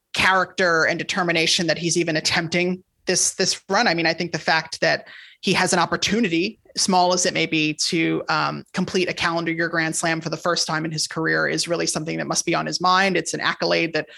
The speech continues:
Novak Djokovic narrowly missed out on. It's something that Federer was never able to do. And so with that, with that in mind, it's just one more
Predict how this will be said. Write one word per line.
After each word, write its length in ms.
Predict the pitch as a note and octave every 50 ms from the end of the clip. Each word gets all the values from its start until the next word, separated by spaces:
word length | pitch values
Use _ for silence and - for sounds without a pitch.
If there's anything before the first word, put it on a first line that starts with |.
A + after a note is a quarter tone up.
| - - - - - _ -
Novak 260 | F#3 D#3 D#3 D3+ -
Djokovic 460 | - A#3 A#3 - A3 G#3+ A3 - -
narrowly 260 | G#3 G3+ G3+ G3+ G3+ G3
missed 240 | F#3+ F#3+ - -
out 160 | G3 F3+ F#3 F#3
on. 160 | F#3 F#3 E3
It's 100 | D3+ -
something 220 | F#3 F#3 F3 E3+
that 120 | D#3+ E3 -
Federer 280 | F#3+ F#3 F#3+ F#3 F#3
was 140 | E3+ E3+ -
never 240 | F3+ E3+ E3+ F3 E3+
able 160 | E3 E3+ F3
to 100 | - E3
do. 280 | D#3+ E3+ E3+ F3 E3+ E3
And 120 | D#3+ E3
so 160 | - - D#3+
with 140 | D#3+ D#3 -
that, 180 | F3 E3 E3 - D#3+ - - -
with 120 | F3 E3+
that 160 | F3 E3+ -
in 80 | E3+ E3
mind, 400 | E3 D#3+ D#3+ D#3+ D#3+ D#3 D3 - _ _ _ _ _ _ _ _ _ _ _ _ _ _ _ _ _ - - - -
it's 160 | G#3 - -
just 160 | G#3+ G3 -
one 220 | F3+ F#3+ G3 F#3+
more 420 | F3+ F3 F3 F3 F3 E3+ E3+ E3+